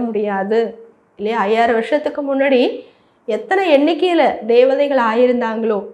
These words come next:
அதே எண்ணிக்கையில தான் இப்பவும் ஆவாங்க. இதுல ஒண்ணு ரெண்டு கூடுதல் குறைதல் அப்படிங்கிறது இருக்காது. சாந்தி தாமத்திற்கு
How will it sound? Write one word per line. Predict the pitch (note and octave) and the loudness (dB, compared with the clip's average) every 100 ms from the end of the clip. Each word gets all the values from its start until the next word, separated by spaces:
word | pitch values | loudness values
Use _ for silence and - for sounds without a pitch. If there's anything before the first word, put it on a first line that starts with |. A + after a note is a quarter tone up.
| - _ - | -20 _ -6
அதே | F3+ A3 D4 F4 | 0 4 4 2
எண்ணிக்கையில | C#4 C#4 C#4 C4+ B3 | 0 -2 0 0 0
தான் | E4+ C4+ | 0 0
இப்பவும் | - C#4+ D4+ A#3 | -2 -2 0 0
ஆவாங்க. | G#3 G3+ G3 G3 - _ - | 0 0 -4 -10 -16 _ -4
இதுல | C4 A#3+ A3+ | 0 2 2
ஒண்ணு | B3+ D4+ E4+ D#4 | 2 0 0 0
ரெண்டு | C#4 D4 D4 | 2 2 0
கூடுதல் | C4 C4 B3 B3 B3 | -2 0 2 0 0
குறைதல் | A3+ A3 A#3+ A#3+ G#3 | -2 0 0 0 -2
அப்படிங்கிறது | G3+ A3 A#3 G#3+ E4 A#4 - G#3+ | -2 -4 -4 -4 -4 -4 -8 -10
இருக்காது. | A3 A3 F#3+ F#3+ G3 G3 _ _ _ _ _ _ _ _ _ _ _ _ _ _ _ _ _ | -8 -6 -6 -6 -8 -10 _ _ _ _ _ _ _ _ _ _ _ _ _ _ _ _ _
சாந்தி | - D#4 D#4+ G#4 | 0 4 4 4
தாமத்திற்கு | F#4 D#4+ D4 D4 B3 B3 | 4 4 2 4 2 2